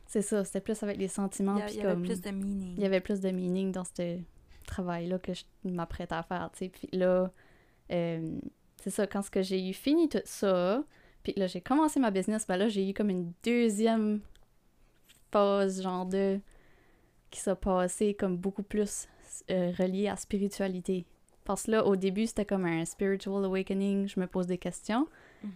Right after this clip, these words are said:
Speaker 1: Après ça, c'était, OK, life purpose, je commence à avoir des petites hints. Après ça, c'était plus comme, OK, mon intuition commence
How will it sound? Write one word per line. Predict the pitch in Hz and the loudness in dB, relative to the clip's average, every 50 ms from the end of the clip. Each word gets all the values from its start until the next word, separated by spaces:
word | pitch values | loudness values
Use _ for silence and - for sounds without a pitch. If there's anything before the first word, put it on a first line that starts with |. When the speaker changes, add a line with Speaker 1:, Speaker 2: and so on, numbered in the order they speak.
| 196 202 | -4 -2
Speaker 1:
Après | 196 196 - 208 196 | -2 0 2 0 2
ça, | - - 208 202 | 2 2 0 0
c'était, | - - - 190 185 175 175 180 - - - - - - _ _ - - | 0 0 0 2 4 2 2 0 -4 -10 -20 -20 -20 -20 _ _ -2 -2
OK, | 208 208 | 0 2
life | 240 220 214 196 185 185 180 190 196 - | 4 4 4 4 6 6 6 4 4 2
purpose, | - - 208 202 202 226 226 226 | 2 2 4 4 4 2 2 2
je | - | 0
commence | - 202 196 190 190 - | -2 0 0 0 0 0
à | 196 | 0
avoir | 190 190 190 | 0 0 0
des | 190 185 180 | 0 -2 -4
petites | - - 196 - - - | -2 -2 -4 -4 0 0
hints. | 202 214 254 302 370 - - - - - - - - - - | 2 4 4 2 2 0 -6 -12 -14 -14 -16 -20 -20 -8 -2
Après | - 196 196 - - 202 | -2 -2 0 0 0 0
ça, | 202 - 220 214 | 2 2 0 0
c'était | 208 - - - 196 190 190 | 0 -2 -2 0 0 0 0
plus | 185 - - 202 202 196 - | -2 0 0 0 0 0 0
comme, | - 196 190 180 170 170 175 180 - - - - _ _ _ _ - - - | 0 2 2 2 2 0 -4 -6 -8 -12 -20 -20 _ _ _ _ -12 -6 -4
OK, | 180 185 - | -2 -2 0
mon | 202 185 180 175 - | 0 0 0 0 0
intuition | 190 185 185 - 185 185 - 202 196 185 | -2 -2 0 -2 -6 -4 -4 -4 -4 -2
commence | - - 180 180 185 185 185 - | -2 -4 -2 -2 -2 -2 -2 -2